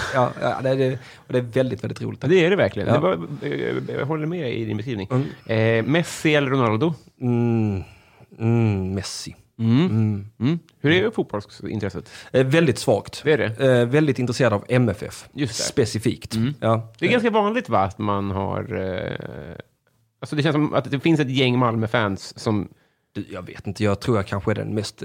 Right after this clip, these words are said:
Speaker 1: minst fo-, mest, minst fotbollsintresserade.
Speaker 2: Är det så?
Speaker 1: Ja.
Speaker 2: Det kanske är dig jag baserar det här på, i och för
Speaker 1: Ja,
Speaker 2: sig.
Speaker 1: det
Speaker 2: Jag får
Speaker 1: kan
Speaker 2: bara
Speaker 1: vara.
Speaker 2: den känslan.
Speaker 1: Nej, men jag är väldigt intresserad av just M F F.
Speaker 2: Mm.
Speaker 1: Och jag, jag tycker om att gå på deras matcher. Jag tittar alltid på dem och så.
Speaker 2: Det är match idag, va?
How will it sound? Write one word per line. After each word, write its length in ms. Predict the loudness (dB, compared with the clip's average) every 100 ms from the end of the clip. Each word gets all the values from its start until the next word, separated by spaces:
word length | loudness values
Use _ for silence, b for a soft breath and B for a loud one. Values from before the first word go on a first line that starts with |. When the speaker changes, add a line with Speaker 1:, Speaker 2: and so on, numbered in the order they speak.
| -2
Speaker 1:
minst 420 | 2 2 0 -4
fo-, 180 | -4 0
mest, 360 | 2 2 2 2
minst 280 | 2 2
fotbollsintresserade. 960 | 0 -2 0 -2 -2 -4 -4 -4 -4 0
Speaker 2:
Är 140 | 2 2
det 60 |
så? 80 | 2
Speaker 1:
Ja. 200 | 2 4
Speaker 2:
Det 60 | 4
kanske 180 | 6
är 40 | 4
dig 340 | 4 4 4
jag 100 | 4
baserar 280 | 4 2 2
det 60 | 2
här 80 | 0
på, 160 | -2 -2
i 40 |
och 40 |
för 60 | 2
Speaker 1:
Ja, 40 | 2
Speaker 2:
sig. 80 | 2
Speaker 1:
det 40 |
Speaker 2:
Jag 60 | 2
får 60 |
Speaker 1:
kan 40 | 2
Speaker 2:
bara 100 | 2
Speaker 1:
vara. 40 |
Speaker 2:
den 80 | 2
känslan. 440 | 0 -2 -2 -4 2
Speaker 1:
Nej, 120 | 4
men 120 | 6
jag 100 | 6
är 140 | 4 4
väldigt 340 | 2 2 -2
intresserad 440 | -4 -4 0 2
av 100 | 2
just 200 | -2 -2 -2
M 220 | 0 0
F 120 | -2 -10
F. 120 | -6
Speaker 2:
Mm. 220 | 0 0 2
Speaker 1:
Och 120 | 0
jag, 220 | 0 -2 -6 -6 -8
jag 100 | -8
tycker 200 | -6 -4
om 120 | -2
att 60 |
gå 100 | -4
på 100 | -4
deras 200 | -4 -6
matcher. 340 | -6 -8 -10 -12
Jag 120 | -12 -10
tittar 300 | -10 -8 -8
alltid 260 | -8 -10
på 120 | -10
dem 140 | -12 -14
och 500 | -16 -16 -14 -14 -14
så. 240 | -16 -16 -8
Speaker 2:
Det 80 | -2
är 40 |
match 160 | -2 0
idag, 220 | 2 2
va? 140 | 2